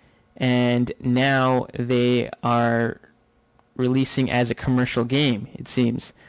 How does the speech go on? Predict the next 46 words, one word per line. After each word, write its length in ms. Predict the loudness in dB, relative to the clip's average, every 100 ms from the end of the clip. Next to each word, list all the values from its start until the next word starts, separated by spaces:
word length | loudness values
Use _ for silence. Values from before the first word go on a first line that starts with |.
| -14
Uh, 300 | -6 -2 -2
they've 240 | -2 -4 -4
redone 340 | -2 0 0
their 100 | 0
platform, 680 | -2 -4 -4 -2 -2 -2 -4 -12 _ _ _ _ -4
uh, 220 | -2 0
their 180 | -2 -2
profile 500 | -2 -4 -2 -2 0
on 160 | 0
mod 180 | 0 0
D 160 | 0 -2
B 200 | 0 -2
to 200 | -4 -6
be 280 | -2 -2 -2
an 80 | -2
indie 260 | -2 -2
game, 400 | 0 0 0 -2 -6 -20 _
and 360 | -2 0 0 0
they've 320 | 0 -2 -8 -8
released 440 | -2 -2 -2 -2
a 60 | 0
new 200 | 2 0
trailer 720 | -2 -2 0 0 0 0 -2 -6 -20 -20 _ -6
about 220 | -4 -2
the 60 |
game. 360 | 0 0 0 0
Uh, 220 | -2 -2
this 180 | -4 -6
is 60 | -2
done 180 | 0
by 100 | 2 0
a 100 | 0
bunch 240 | -2 -2
of 100 | -6
French 340 | -4 -4 -2
developers. 460 | -2 0 0 0 -2
I've 100 | -2
tried 240 | -2 -2 0
to 40 |
get 140 | 0
in 100 | 0
touch 220 | 0 -2 0
with 80 |
them 240 | 0 0 -2 -6
multiple 360 | -4 -2 0 -2
times, 560 | 0 0 0 0 -4